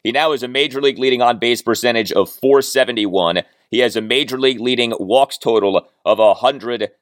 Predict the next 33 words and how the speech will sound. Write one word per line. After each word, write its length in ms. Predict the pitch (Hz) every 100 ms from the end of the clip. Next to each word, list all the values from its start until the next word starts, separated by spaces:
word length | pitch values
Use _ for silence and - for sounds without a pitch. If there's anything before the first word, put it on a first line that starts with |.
| -
thirty-eight. 640 | 120 117 101 95 98 113 - -
And 240 | 101 107
if 160 | 110 117
you're 140 | 120
into 180 | 135 170
the 80 | 156
batting 340 | 139 175 202
title 360 | 143 131 113 101
race, 420 | 98 92 104 -
uh, 180 | 202 196
Juan 260 | 113 180
Soto 260 | 175 175 190
now 240 | 131 120
is 160 | 117 113
in 80 | 120
a 100 | 110
virtual 580 | 90 120 185 - 165 135
tie 580 | - 135 143 69 50 - _ _
with 200 | 113 113
the 160 | 117 139
ex-Nat, 640 | 170 - 117 113 - 110
Trey 240 | - 190
Turner 420 | 202 220 190 87 - -
of 160 | 92
your 100 | 117
Los 240 | 120 120 131
Angeles 400 | 143 120 117 -
Dodgers, 520 | 117 120 95 95 - _ -
for 80 | 139
the 240 | 135 143
major 380 | 131 185 277 220
league 240 | 135 95
lead 320 | 92 82 73